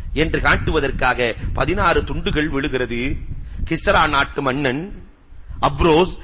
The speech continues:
கிஸ்ரா நாட்டு மன்னன், அவனிடத்தில் இருந்த முன்னூறு காகின்களை அழைக்கிறார், ஜோசியக்காரர்களை அழைக்கிறார். அதில் அரபு குலத்தை சார்ந்த அஸ்ஸாயிப் என்ற ஜோசியக்காரரையும் அழைக்கிறார். அழைத்து, "இப்படி ஆயிரம் ஆண்டுகள் தாங்காக இருக்கிற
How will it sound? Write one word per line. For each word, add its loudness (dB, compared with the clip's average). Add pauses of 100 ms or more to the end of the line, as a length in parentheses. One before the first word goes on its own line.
(140)
கிஸ்ரா 2
நாட்டு 2
மன்னன், 0 (440)
அவனிடத்தில் 2
இருந்த 2
முன்னூறு 4
காகின்களை 0
அழைக்கிறார், 0 (200)
ஜோசியக்காரர்களை 4
அழைக்கிறார். 2 (180)
அதில் 4
அரபு 4
குலத்தை 2
சார்ந்த 0 (280)
அஸ்ஸாயிப் 2
என்ற 0
ஜோசியக்காரரையும் -2
அழைக்கிறார். 0 (160)
அழைத்து, 0 (260)
"இப்படி 0 (100)
ஆயிரம் 4
ஆண்டுகள் 2
தாங்காக 4
இருக்கிற 2